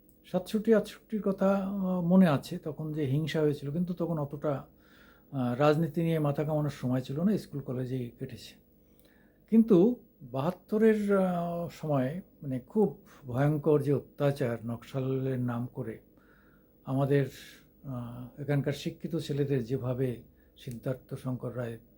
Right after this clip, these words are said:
তুলে নিয়ে গিয়ে যে যা অত্যাচার করেছে, মেরে ফেলেছে,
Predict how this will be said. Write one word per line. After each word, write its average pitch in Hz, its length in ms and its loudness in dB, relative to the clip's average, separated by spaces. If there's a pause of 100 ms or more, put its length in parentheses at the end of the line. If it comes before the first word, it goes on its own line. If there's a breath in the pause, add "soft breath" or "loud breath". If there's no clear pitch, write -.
(580 soft breath)
তুলে 180 300 6
নিয়ে 165 440 2
গিয়ে 160 520 0
যে 202 360 2
যা 190 360 4
অত্যাচার 165 500 -2
করেছে, 151 640 -4
মেরে 147 320 -2
ফেলেছে, 147 580 -4